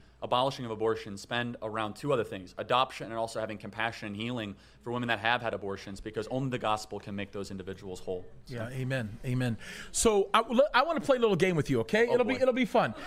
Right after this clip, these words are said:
Speaker 2: So I, what I'm gonna do is I'm gonna throw out a phrase or maybe
Speaker 1: Jeez.
Speaker 2: a word or a sentence, and then I'm gonna have you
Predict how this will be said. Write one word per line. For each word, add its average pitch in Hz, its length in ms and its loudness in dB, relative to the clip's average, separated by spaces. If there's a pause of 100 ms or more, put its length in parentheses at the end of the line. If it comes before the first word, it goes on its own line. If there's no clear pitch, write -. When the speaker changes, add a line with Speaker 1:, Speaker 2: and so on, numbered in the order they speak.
(160)
Speaker 2:
So 254 460 6
I, 262 220 8
what 269 180 6
I'm 330 120 6
gonna 370 180 4
do 262 340 4
is 220 440 4 (120)
I'm 247 140 6
gonna 247 180 4
throw 240 260 2
out 226 180 4
a 165 60 2
phrase 302 720 2 (280)
or 233 540 6
maybe 254 600 2
Speaker 1:
Jeez. 220 60 -4
Speaker 2:
a 220 340 4
word 226 720 2
or 220 160 2
a 196 60 0
sentence, 277 600 -2
and 233 220 2
then 226 160 0
I'm 240 160 -2
gonna 226 260 2
have 226 340 2
you 208 460 2